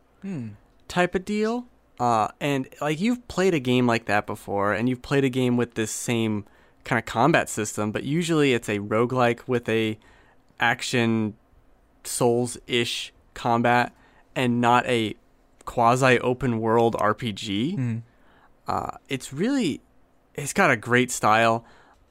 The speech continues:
Speaker 2: and theme and bizarro world nature to it. Like, I just stumbled upon a corpse of this robot, and it was still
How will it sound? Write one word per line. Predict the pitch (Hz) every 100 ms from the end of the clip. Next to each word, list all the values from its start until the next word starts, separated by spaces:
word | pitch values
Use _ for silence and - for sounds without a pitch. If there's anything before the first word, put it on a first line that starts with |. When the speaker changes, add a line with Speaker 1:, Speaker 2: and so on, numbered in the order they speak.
| _ -
Speaker 2:
and | 110 104 110
theme | 127 117 117 117 110
and | 101 98 - _ _ _
bizarro | 127 117 110 113 110
world | 113 117 110
nature | 107 107 117
to | 123 120
it. | 110
Like, | 104
I | 117
just | 151 -
stumbled | - 127 139
upon | 127 - 110 113 110 104 -
a | 64 -
corpse | - 127 123 123 - 131
of | 117
this | 107 -
robot, | - 104 123 143 160 - _ _ _ _ - _ _ _ _ _ _ _ _
and | 123 135
it |
was | 131
still | - 147 135 120